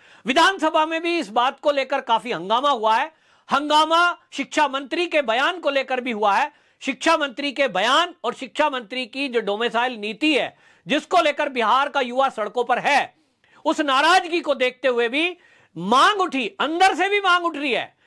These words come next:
कि जो चंद्रशेखर हैं शिक्षा मंत्री, इनको हटाया जाए। अब आपको बता दूं जो अंदर की खबरें आ रही हैं वो दो खबरें ऐसी हैं जो ये अंदर की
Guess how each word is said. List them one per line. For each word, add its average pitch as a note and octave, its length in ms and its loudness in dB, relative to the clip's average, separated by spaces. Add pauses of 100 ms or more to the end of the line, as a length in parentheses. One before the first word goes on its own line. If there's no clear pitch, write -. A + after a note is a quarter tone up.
(200)
कि D#4+ 180 4
जो D#4 160 0
चंद्रशेखर D4 640 -2
हैं C#4 180 0
शिक्षा B3 320 -4
मंत्री, A#3+ 340 -6
इनको D4 320 -2
हटाया F#3+ 380 0
जाए। B2+ 260 -10 (680)
अब F#4+ 200 4
आपको F4 360 2
बता D#4+ 280 0
दूं F4+ 160 -6
जो F4+ 100 0
अंदर D#4 340 0
की E4+ 140 -8
खबरें C4+ 280 0
आ A#3 140 4
रही F#3 160 -4
हैं D#3 100 -8
वो F#3 180 -6
दो C4 340 2
खबरें C#4 300 -2
ऐसी C4 360 -2
हैं D4 320 -4 (360)
जो D4+ 720 4
ये C#4 460 2
अंदर C#4 460 -4
की E4 320 -4